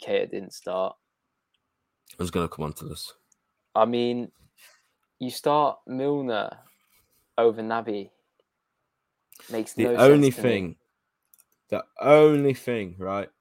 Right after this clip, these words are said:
Speaker 2: that I can think of as to why Klopp may not have started Naby, and we didn't see anything from training this week, and there are a few conspiracies going around as to whether something's happened in the camp. We don't know.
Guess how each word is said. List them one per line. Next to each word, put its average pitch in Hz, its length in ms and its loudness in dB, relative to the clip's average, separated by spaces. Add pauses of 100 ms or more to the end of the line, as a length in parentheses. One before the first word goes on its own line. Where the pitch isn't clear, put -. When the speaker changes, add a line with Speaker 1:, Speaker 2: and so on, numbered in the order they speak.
(220)
Speaker 2:
that 90 140 -6
I 101 100 0
can 101 180 -8
think 98 320 -8
of 95 280 -4 (440)
as 95 120 -14
to 92 140 -14
why 110 440 -2 (1200)
Klopp 110 200 -2
may 107 260 0
not 117 240 2
have 104 100 -8
started 110 340 0
Naby, 123 380 -2
and 110 160 -6
we 107 80 -2
didn't 127 300 -2
see 113 160 2
anything 123 420 2
from 123 160 -8
training 120 380 -2
this 113 200 -6
week, 123 280 0
and 101 160 -4
there 98 140 -6
are 98 100 -6
a 95 40 -8
few 110 220 -12
conspiracies 107 640 -8
going 104 260 -6
around 104 320 -4
as 98 100 -12
to 98 80 -12
whether 101 200 -4
something's 101 460 -6
happened 104 320 0
in 101 80 -6
the 98 80 -8
camp. 113 360 -2
We 117 120 2
don't 107 200 0
know. 95 220 -2